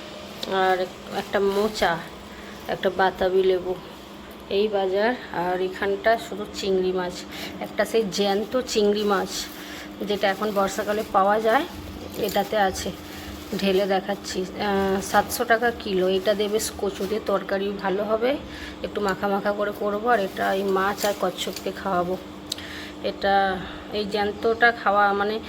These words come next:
খোলা ছাড়ানো যাবে না, আহ, ওই জন্য যেটা আর কি ওই চল্লিশ টাকা শ, চারশো টাকা করে, যেটা বরফের আর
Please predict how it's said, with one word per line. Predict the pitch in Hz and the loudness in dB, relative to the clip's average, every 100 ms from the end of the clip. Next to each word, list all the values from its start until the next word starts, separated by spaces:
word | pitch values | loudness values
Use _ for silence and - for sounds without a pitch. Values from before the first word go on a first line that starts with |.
| - - - | -10 -10 -2
খোলা | - 226 | 4 4
ছাড়ানো | 220 208 208 220 | 6 4 6 4
যাবে | 220 208 214 | 2 2 0
না, | 214 | 0
আহ, | 254 208 185 185 190 | 0 2 2 0 -2
ওই | 196 | -2
জন্য | 196 196 214 269 370 - - - | 0 0 2 2 0 -8 -14 -8
যেটা | 190 190 196 | -4 -2 2
আর | 190 185 | 0 0
কি | 190 | -2
ওই | 190 202 - - - - - - - - - | -2 -4 -8 -10 -10 -10 -12 -12 -12 -10 -2
চল্লিশ | 202 190 196 - | 0 2 0 -2
টাকা | 202 190 | 0 0
শ, | 185 - 180 165 - - - - - - - - - | -2 0 0 0 -8 -14 -14 -14 -14 -8 -6 -4 2
চারশো | 202 - | 2 2
টাকা | 202 202 196 | 2 4 4
করে, | 233 | 2
যেটা | 214 202 | 2 0
বরফের | 190 220 220 226 | 4 4 4 2
আর | 208 | 2